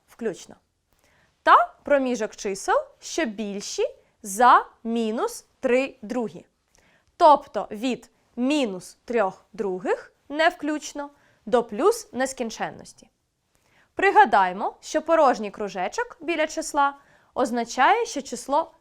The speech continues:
не включене в проміжок, а заповнений, що включене, тобто належить йому. Отож,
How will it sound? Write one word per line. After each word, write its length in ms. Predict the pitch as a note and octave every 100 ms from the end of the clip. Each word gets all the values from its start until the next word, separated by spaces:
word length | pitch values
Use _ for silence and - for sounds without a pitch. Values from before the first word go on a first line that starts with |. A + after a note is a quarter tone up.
| _ -
не 420 | B3 C4+ G3+ -
включене 600 | _ G#3+ A3 E4+ F4+ E4
в 60 | D#4
проміжок, 640 | - B3+ G#3 E3+ - _ _ _ _ _ _ -
а 140 | C4+
заповнений, 680 | B3 A#3+ G#3 F#3+ A#3+ E4+ D5+ -
що 380 | - - E4 F4+ -
включене, 600 | - D4 C#4+ G3+ E3 - _ _ _ -
тобто 460 | G#4+ C5 - G#4 -
належить 640 | A#3 G#3 G3 C4 C4 C4
йому. 240 | A3 F3 - _ _ _ _ _ _ _ -
Отож, 580 | G#4 - A3 F#4 -